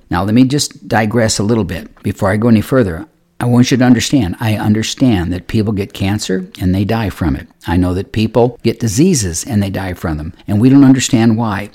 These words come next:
But if that happens to you, I believe the first thing we should do, if we get diagnosed with a sickness or an illness or something like a cancer, we should look to the end result,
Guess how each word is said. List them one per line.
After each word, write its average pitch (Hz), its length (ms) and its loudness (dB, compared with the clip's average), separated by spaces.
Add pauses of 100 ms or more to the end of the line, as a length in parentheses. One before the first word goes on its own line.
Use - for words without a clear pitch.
(120)
But 120 120 0
if 110 100 -4
that 180 220 2
happens 160 520 -2
to 135 120 2
you, 147 500 0
I 123 120 2
believe 131 400 4
the - 80 -6
first 202 260 0
thing 170 160 0
we 160 100 0
should 147 200 -2
do, 110 180 2
if 87 100 -8
we 143 100 2
get 156 240 -4
diagnosed 113 600 -2
with 87 80 -6
a 80 80 -4
sickness 135 520 0
or 98 60 -2
an 85 140 0
illness 120 440 2
or - 120 -6
something 127 340 0
like 110 220 -2
a 98 40 -8
cancer, 92 560 -2 (120)
we 123 240 4
should 98 220 0
look 113 260 2
to 107 100 -2
the 92 180 -2
end 117 220 0
result, 101 480 -6